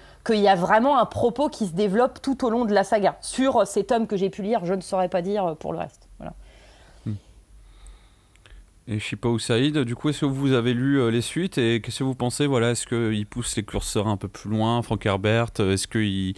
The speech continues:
Speaker 2: il renie ce qu'il a écrit ? Voilà, que, que, c'est, c'est quoi l'évolution, euh, de la saga, euh,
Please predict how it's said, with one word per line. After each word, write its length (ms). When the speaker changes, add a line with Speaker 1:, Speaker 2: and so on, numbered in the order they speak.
Speaker 2:
il 140
renie 320
ce 100
qu'il 160
a 60
écrit ? 340
Voilà, 240
que, 200
que, 260
c'est, 240
c'est 160
quoi 160
l'évolution, 640
euh, 60
de 80
la 80
saga, 300
euh, 360